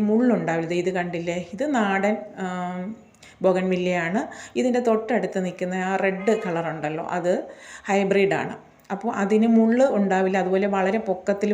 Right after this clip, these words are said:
പോകില്ല. നല്ല കുറ്റിയായിട്ട്, നല്ല ബുഷിയായിട്ട് നിൽക്കും. ദേ ഇത് റെഡാണ്. ഇത്, ആ, ഹൈബ്രിഡ് ഇനത്തിൽപ്പെട്ട ഒരു ബോഗൺവില്ലയാണ്. ഇതിന് മുള്ളില്ല, അതുപോലെ തോനെ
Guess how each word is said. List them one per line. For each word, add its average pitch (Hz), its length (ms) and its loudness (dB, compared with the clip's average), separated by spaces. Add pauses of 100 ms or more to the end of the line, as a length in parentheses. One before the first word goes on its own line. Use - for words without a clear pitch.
പോകില്ല. 170 380 -2 (140)
നല്ല 196 180 0 (100)
കുറ്റിയായിട്ട്, 196 580 0
നല്ല 190 220 0
ബുഷിയായിട്ട് 208 480 0
നിൽക്കും. 151 240 -10
ദേ 180 120 0
ഇത് 190 80 0 (160)
റെഡാണ്. 185 540 -2 (720)
ഇത്, 202 160 0 (380)
ആ, - 20 -4 (220)
ഹൈബ്രിഡ് 202 500 2
ഇനത്തിൽപ്പെട്ട 175 520 -2 (180)
ഒരു 180 160 0 (220)
ബോഗൺവില്ലയാണ്. 165 680 -4
ഇതിന് 214 240 2
മുള്ളില്ല, 196 400 2 (100)
അതുപോലെ 190 280 0 (100)
തോനെ 196 220 0